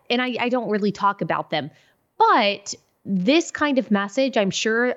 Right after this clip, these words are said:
a lot of you can relate to because you've probably heard something like this in your own life. If you've ever stood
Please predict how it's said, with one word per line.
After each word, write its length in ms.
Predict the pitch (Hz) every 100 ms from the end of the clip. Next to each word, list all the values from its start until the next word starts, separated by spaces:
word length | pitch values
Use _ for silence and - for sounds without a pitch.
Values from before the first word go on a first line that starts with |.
| -
a 80 | 185
lot 360 | 185 180 185
of 160 | 208 208
you 260 | 226 226
can 280 | 220 214 196
relate 340 | 185 170 180 -
to 180 | 247 247
because 320 | 214 196 180
you've 160 | 175
probably 320 | - 196 220 202
heard 320 | 185 185 180
something 340 | 185 170 202
like 180 | 185 165
this 160 | 175 175
in 100 | 175
your 140 | 160
own 180 | 170 170
life. 300 | 160 214 269
If 160 | 185 -
you've 160 | 165
ever 200 | 170 170
stood 440 | 160 - 240 247